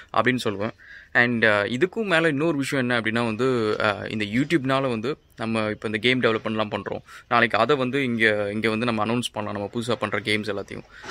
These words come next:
So, which is also, uh, very interesting ones. So, I think, um, views வரல அப்படின்றதுனால கவலைப்பட்டு உக்காந்தா நம்மளுக்கு ஒண்ணும் புதுசா views வர போறதில்ல.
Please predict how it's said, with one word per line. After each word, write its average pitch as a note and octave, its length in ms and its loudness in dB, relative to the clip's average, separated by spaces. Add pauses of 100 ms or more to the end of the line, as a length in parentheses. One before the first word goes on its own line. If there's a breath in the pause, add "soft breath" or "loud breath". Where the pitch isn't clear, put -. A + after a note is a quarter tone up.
(100)
So, C#3 400 0
which B2+ 180 -4
is E3 120 4
also, D3 640 2 (500)
uh, G#2 500 0 (100)
very A#2 220 2
interesting A2 340 -4
ones. G#2+ 140 -8 (340 loud breath)
So, E3 220 4
I - 20 -
think, G3+ 160 -2 (460 loud breath)
um, A#2+ 440 4
views C#3 380 2
வரல C#3+ 260 4
அப்படின்றதுனால B2+ 680 0 (460 loud breath)
கவலைப்பட்டு C#3+ 500 2
உக்காந்தா C3 380 0
நம்மளுக்கு A#2 280 -2
ஒண்ணும் A#2 220 -4
புதுசா B2 280 -2
views A2+ 160 -2
வர G#2+ 220 0
போறதில்ல. G2+ 360 -4